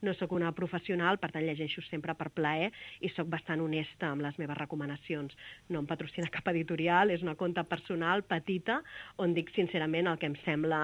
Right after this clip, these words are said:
el que llegeixo, i crec que fer-ho d'aquesta manera tan planera i sense cap pretensió de,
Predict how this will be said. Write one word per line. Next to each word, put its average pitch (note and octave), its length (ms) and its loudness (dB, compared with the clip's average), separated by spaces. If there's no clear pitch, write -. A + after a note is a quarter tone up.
el D#3 80 0
que F3 120 2
llegeixo, E3+ 560 0
i G3+ 80 2
crec F#3 240 4
que F#3 160 0
fer-ho F#3 200 2
d'aquesta E3 340 -2
manera D#3+ 300 0
tan D3+ 160 -2
planera D#3+ 540 0
i G3+ 160 0
sense D#3+ 280 -2
cap D#3 160 -6
pretensió D#3+ 760 -2
de, D3+ 160 -2